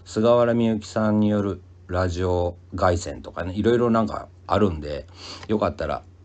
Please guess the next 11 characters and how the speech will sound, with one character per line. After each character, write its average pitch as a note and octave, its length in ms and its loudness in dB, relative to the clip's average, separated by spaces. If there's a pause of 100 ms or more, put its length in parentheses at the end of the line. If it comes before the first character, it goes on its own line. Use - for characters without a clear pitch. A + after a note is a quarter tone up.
(1500)
聞 E2+ 220 -10
い E2+ 40 -6
て F2 220 -6
み F2 140 -6
て D#2 280 -8 (1160)
く - 100 -8
だ D2+ 160 -4
さ - 280 -4
い。 - 160 -4 (2000)
は - 200 -4
い。 D#2 160 -4